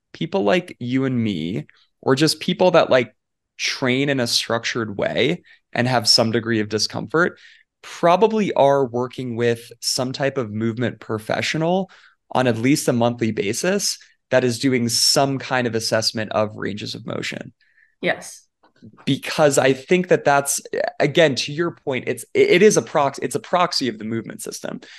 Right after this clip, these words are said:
Speaker 1: Like, I don't, I tend, I don't care about hip internal rotation 'cause I care about hip internal rotation. I care about hip internal rotation because it, it gives me an idea of what the system is able to or not able to do. And I think that as life stressors change,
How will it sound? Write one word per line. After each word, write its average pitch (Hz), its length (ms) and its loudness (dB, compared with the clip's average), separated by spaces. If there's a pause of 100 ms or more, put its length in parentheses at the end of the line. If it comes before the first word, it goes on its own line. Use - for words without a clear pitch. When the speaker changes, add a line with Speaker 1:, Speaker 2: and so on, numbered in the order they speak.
(180)
Speaker 1:
Like, 135 120 4
I 156 80 6
don't, 180 300 4
I 143 80 6
tend, 160 420 -2 (220)
I - 80 0
don't 196 160 2
care 165 180 2
about 147 180 4
hip 139 160 -2
internal 123 300 -2
rotation 113 380 -4
'cause 110 80 -8
I 110 80 -6
care 117 140 0
about 107 180 -2
hip 123 120 -2
internal 107 300 -4
rotation. - 380 -2
I 113 60 -2
care 120 180 0
about 113 320 2 (380)
hip 147 120 -2
internal 135 260 2
rotation 120 440 0
because 113 240 -2
it, 110 120 -4
it 110 60 -2
gives 117 220 0
me 123 80 0
an 117 60 0
idea 110 280 2
of 104 200 -6
what 113 260 0
the 113 100 -2
system 110 580 -4
is 107 380 -2
able 110 320 0
to 107 260 -2
or 101 200 -2
not 104 340 -2
able 87 220 -4
to - 160 -12
do. - 380 0 (600)
And 135 100 2
I 135 60 6
think 123 220 0
that 120 160 6
as 120 360 2
life 120 220 2
stressors 120 580 -2
change, 107 720 -2